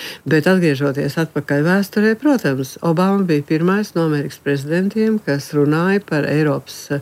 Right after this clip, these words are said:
valstu nepietiekamo ieguldījumu nato aizsardzības,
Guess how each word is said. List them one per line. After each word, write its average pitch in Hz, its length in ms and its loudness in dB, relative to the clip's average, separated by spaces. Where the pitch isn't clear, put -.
valstu 165 580 2
nepietiekamo 180 800 0
ieguldījumu 165 800 0
nato 147 400 -2
aizsardzības, 160 840 -2